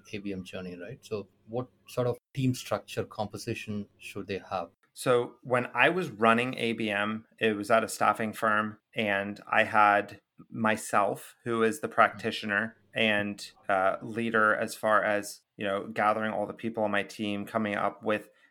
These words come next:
Speaker 2: the next campaign and determining, you know, what are some of the channels that we wanna utilize with that campaign. We did everything from marketing automation, events, direct mail. Uh, we used Terminus as a platform and some advertising through them.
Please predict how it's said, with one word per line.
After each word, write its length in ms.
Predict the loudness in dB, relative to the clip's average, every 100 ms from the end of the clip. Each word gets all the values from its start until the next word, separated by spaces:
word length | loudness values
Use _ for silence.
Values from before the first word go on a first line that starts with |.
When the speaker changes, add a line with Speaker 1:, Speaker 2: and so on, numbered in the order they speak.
| _ -4
Speaker 2:
the 120 | 0
next 520 | -2 -4 -10 -14 -20 _
campaign 680 | -6 -4 -4 -4 -4 -4 -8 -4
and 420 | -2 0 -4 -10 -18 -20 _
determining, 640 | -12 -4 -4 -2 -6 -6 -4
you 60 |
know, 120 | -2
what 280 | 0 2 2
are 80 | 2
some 200 | -2 -4
of 60 | -6
the 60 |
channels 400 | -6 -4 -4 -2
that 140 | -2 -2
we 80 |
wanna 200 | -2 -2 -4
utilize 560 | -8 -4 -2 -2 -2
with 140 | -8 -6
that 180 | -8
campaign. 600 | -6 -8 -6 -6 -6 -8 -14 _ _
We 120 | -2
did 140 | 2 2
everything 460 | 2 0 -2 -6
from 460 | 0 0 0 -4 -12 0
marketing 400 | 2 2 0 -2
automation, 720 | -2 -4 -6 -6 -8 -8 -14 _
events, 580 | -6 0 0 0 -6 -10
direct 440 | -2 2 2 0 -4
mail. 480 | -2 0 0 -4 _
Uh, 240 | 2 2 0
we 120 | -4
used 280 | -2 -2 -4
Terminus 640 | -4 -2 0 -4 -6 -12 -14 -4
as 180 | -4 -4
a 60 |
platform 600 | -2 -2 0 0 0 0
and 240 | -4 -10 -10
some 160 | -8
advertising 600 | -4 -4 -4 -6 -6 -6 -8
through 160 | -6
them. 300 | -4 -6 -8